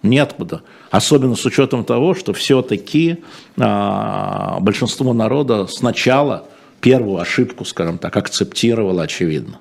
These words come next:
И когда говорят, что вот люди там покорно идут в военкоматы, вот это самая молчаливая, мы с тобой знаем эту электоральную вещь, да,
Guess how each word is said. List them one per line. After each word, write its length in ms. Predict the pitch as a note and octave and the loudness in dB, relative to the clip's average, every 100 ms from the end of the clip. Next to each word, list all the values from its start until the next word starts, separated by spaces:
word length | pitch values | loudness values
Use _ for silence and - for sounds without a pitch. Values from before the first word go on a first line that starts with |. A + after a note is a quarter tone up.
| _ _ _ _ - - - - - | _ _ _ _ -20 -20 -20 -16 -2
И 60 | |
когда 340 | - A2+ A#2 A#2+ | 2 4 4 4
говорят, 380 | A2+ B2 A#2 | 4 4 2
что 160 | - G#2+ | 0 -4
вот 160 | G2+ - | 0 2
люди 240 | A#2+ G#2 | 2 2
там 180 | F#2+ E2+ | -4 -2
покорно 540 | F#2 - B2 G#2 F#2+ F#2 | -4 -2 0 2 2 0
идут 280 | F#2 G2+ | 0 0
в 40 | F#2 | 0
военкоматы, 640 | F#2+ F#2 G2+ A#2 F#3+ G#3+ | 0 0 -2 0 0 0
вот 160 | G#2+ A2+ | -2 0
это 160 | G3 E3+ | 0 0
самая 340 | - E3+ F3 | 0 0 0
молчаливая, 560 | C#3+ A#2 - C#3+ E3+ D3 | 0 -2 0 2 2 2
мы 240 | B2 B2 | 2 0
с 80 | G2 | 0
тобой 240 | B2+ B2 | 0 2
знаем 380 | A2 C#3 E3 C3 | 2 2 0 0
эту 180 | G#2+ G#2 | 0 0
электоральную 680 | G2+ - B2 G#2+ F2+ F2+ F#2+ | 0 2 2 2 0 0 2
вещь, 240 | G#2+ D#2 | 2 0
да, 240 | - D3+ | 0 0